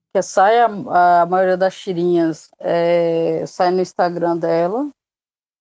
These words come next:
E são tirinhas muito contundentes, que têm uma base teórica, crítica, social, excelentes, sabe? Um, um teor humorístico, assim, na dose certa,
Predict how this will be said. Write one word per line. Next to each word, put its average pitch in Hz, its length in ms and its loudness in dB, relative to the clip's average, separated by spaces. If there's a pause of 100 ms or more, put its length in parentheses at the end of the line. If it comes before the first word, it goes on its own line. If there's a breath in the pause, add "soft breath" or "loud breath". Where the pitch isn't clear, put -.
(200)
E 190 120 -6
são 214 320 -6
tirinhas 190 500 -2
muito 202 340 0
contundentes, 185 600 -4
que - 140 -20
têm 208 120 -4
uma 208 120 -2
base 185 380 -2
teórica, 175 520 -2 (100)
crítica, 175 460 -4
social, 160 840 -2 (340)
excelentes, 190 1120 -2 (180)
sabe? 190 300 -2 (680)
Um, 202 520 -4 (160)
um 240 40 -2
teor 226 380 4
humorístico, 214 680 0
assim, 190 440 -6 (100)
na 226 160 2
dose 254 380 2
certa, 185 680 -2